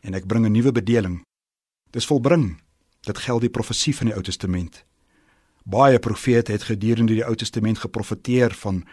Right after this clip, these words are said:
God se genade, ook sy oordeele. Hulle profesieë getuig van God se liefdevolle reg en van God se regverdige liefde.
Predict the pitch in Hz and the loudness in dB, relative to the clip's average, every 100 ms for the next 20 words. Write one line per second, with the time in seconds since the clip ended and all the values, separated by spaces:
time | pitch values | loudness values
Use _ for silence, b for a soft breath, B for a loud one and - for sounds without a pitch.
0 | b b - 131 - 110 - 101 101 110 | b b -6 -4 -2 -4 -2 -2 2 4
1 | 123 98 - b - - 113 107 113 104 | 2 -2 -8 b -10 -6 -4 -2 -4 -4
2 | 101 85 - _ _ _ _ _ _ - | -6 -6 -12 _ _ _ _ _ _ 0
3 | 120 123 - 139 156 147 131 - 135 135 | 2 2 2 2 6 6 4 0 4 4
4 | 117 127 113 - 143 - 113 123 127 - | 2 -2 -2 -2 -4 -2 0 0 0 -2
5 | 123 104 123 135 - - - 123 120 113 | 0 2 2 0 -4 -12 -4 2 4 4
6 | 113 - 131 - 110 - 123 117 110 - | -2 -2 -4 -2 -4 -2 -2 -2 -4 -4
7 | 98 117 - 95 | -2 -4 -4 -10